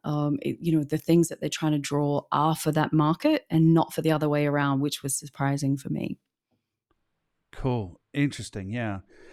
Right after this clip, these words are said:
Speaker 2: Sorry, you've got me distracted now because now I'm looking at the total number of impressions that we get from the content, uh, from the, through the company page.
Speaker 1: I
Speaker 2: Um,
Speaker 1: would say if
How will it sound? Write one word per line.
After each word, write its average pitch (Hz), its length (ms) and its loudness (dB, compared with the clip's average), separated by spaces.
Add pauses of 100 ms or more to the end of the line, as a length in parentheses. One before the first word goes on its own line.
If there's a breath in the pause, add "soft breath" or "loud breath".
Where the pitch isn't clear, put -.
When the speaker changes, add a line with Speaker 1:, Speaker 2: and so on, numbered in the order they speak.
(140 loud breath)
Speaker 2:
Sorry, 180 360 6
you've 175 220 0
got 160 140 -2
me 160 120 2
distracted 117 540 -6
now 110 160 -4
because 113 360 -10
now 123 220 -4
I'm 113 100 -4
looking 113 300 -8
at 104 120 -10
the 104 100 -10
total 113 360 -10
number 104 240 -14
of 92 80 -20
impressions 98 540 -16
that - 100 -20
we 104 100 -20
get 101 260 -10
from 98 180 -20
the 95 80 -20
content, 95 560 -14
uh, 95 100 -14
from 98 200 -20
the, 90 60 -20 (160)
through 101 140 -8
the 90 60 -12
company 92 340 -14
page. 92 480 -12 (920)
Speaker 1:
I 208 100 2
Speaker 2:
Um, - 20 4
Speaker 1:
would 233 120 2 (180)
say 403 80 -8
if - 60 -12